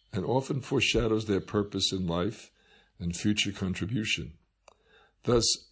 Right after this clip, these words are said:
Abraham of Ur of the Chaldeans is renamed Avraham and sent to Canaan to establish a covenant that will shape many generations and many nations.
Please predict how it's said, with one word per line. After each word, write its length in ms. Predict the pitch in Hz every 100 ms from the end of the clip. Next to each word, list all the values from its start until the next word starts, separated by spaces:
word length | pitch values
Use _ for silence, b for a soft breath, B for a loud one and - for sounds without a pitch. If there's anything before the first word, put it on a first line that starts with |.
| 156
Abraham 720 | 151 117 104 92 85 85 104 - _ _
of 260 | 104 98 -
Ur 220 | 123 131
of 140 | 117
the 80 | 101
Chaldeans 960 | 92 110 101 90 104 123 143 143 - - - - _ _ _ _
is 200 | 98 95
renamed 460 | 120 127 117 117 107 -
Avraham 680 | 135 127 98 85 78 98 - _ -
and 160 | 104
sent 340 | 92 - 117 -
to 80 |
Canaan 600 | 117 117 135 139 87 80 85 b b b
to 160 | - 101
establish 580 | 98 - 113 117 117 -
a 60 |
covenant 640 | 101 - 101 92 87 95 95 _ -
that 160 | 80
will 120 | 87
shape 420 | 90 - 95 92 87
many 240 | 90 87
generations 880 | 85 85 80 78 76 - - - -
and 140 | 104
many 220 | 90 85 80
nations. 760 | 78 78 - - - - -